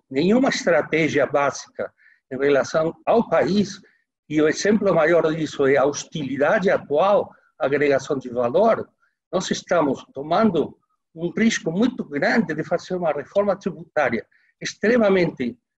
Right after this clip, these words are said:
importante, complexa, difícil de aprovar, e depois vermos conclusão que ela vai fracassar porque ela não é viável quanto ao equilíbrio fiscal que ela procura ter, obter. Então,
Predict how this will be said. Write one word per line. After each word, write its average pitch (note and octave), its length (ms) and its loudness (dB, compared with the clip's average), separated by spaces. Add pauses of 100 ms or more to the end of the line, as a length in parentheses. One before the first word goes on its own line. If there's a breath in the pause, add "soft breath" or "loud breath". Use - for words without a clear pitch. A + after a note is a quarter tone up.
(140)
importante, D#3+ 580 -2
complexa, F3 460 -4
difícil E3 440 -4
de D#3 60 2
aprovar, D3+ 600 -2 (380 soft breath)
e F3 80 -14
depois F#3+ 400 0
vermos G#3 240 2
conclusão G3 500 0
que G#3+ 120 -4
ela G3+ 140 4
vai G3 160 2
fracassar G3 720 -2
porque - 260 -4
ela F3 280 2 (340 soft breath)
não A#3 280 2 (300)
é G3+ 120 4
viável F3+ 680 0 (180)
quanto F#3+ 300 0
ao F#3+ 60 4
equilíbrio F3+ 520 -2
fiscal - 540 -2
que - 120 -8
ela D#3 300 2 (760)
procura D3+ 460 0 (100)
ter, A2+ 340 0
obter. C3+ 460 -2 (420 soft breath)
Então, E3+ 380 0